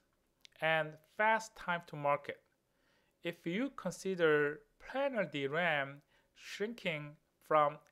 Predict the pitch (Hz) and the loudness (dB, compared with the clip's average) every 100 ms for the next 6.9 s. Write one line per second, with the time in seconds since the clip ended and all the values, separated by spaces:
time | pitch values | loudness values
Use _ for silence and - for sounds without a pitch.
0 | _ - 185 185 - 190 175 151 147 156 | _ -4 -4 4 8 8 6 -4 -4 -8
1 | 151 147 143 143 139 - - 151 151 143 | -4 0 0 0 -6 -18 -12 -8 -8 -10
2 | - 269 - - 202 165 147 156 196 - | -14 -16 -16 -14 -10 -6 -6 -6 -6 -2
3 | 147 151 _ _ _ _ - 147 127 127 | -2 -4 _ _ _ _ -2 0 0 -2
4 | - _ _ _ _ _ - - 277 262 | -14 _ _ _ _ _ -6 2 2 0
5 | - 170 - - 170 151 143 151 156 147 | -8 -8 -4 0 0 0 -2 0 0 2
6 | 143 139 143 127 165 220 - 147 135 | 0 0 -4 -2 -2 -4 -4 -2 -2